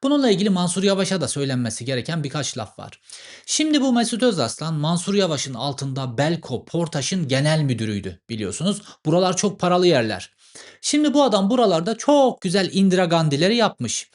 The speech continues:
Mansur Yavaş da hiç görmemiş. Bunlar bu Indira Gandhi'leri yaptıktan sonra burada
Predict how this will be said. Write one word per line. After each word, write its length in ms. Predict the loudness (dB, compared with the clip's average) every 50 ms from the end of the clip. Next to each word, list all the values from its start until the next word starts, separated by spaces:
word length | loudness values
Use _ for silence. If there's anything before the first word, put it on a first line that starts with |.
| _ -20 -20 _ _
Mansur 300 | 2 4 4 4 4 4
Yavaş 360 | 4 4 4 2 0 -2 -2 -2
da 40 |
hiç 160 | -2 -2 -2 0
görmemiş. 680 | 2 2 2 2 2 -2 -2 -4 -4 -6 -6 -8 _ _ _ _ -20 -20 -20 -20 -18 _ -4
Bunlar 320 | 0 2 4 4 2 2 2
bu 80 | 2
Indira 280 | 2 2 4 4 2 2
Gandhi'leri 500 | 2 2 2 2 2 2 2 2 2 2
yaptıktan 580 | 2 0 0 -2 -6 -8 -6 -4 -4 -4 -4
sonra 440 | -4 -4 -4 -4 -2 -2 -4 -4 -4
burada 480 | -4 -4 -4 -4 -2 -2 -2 -4 -4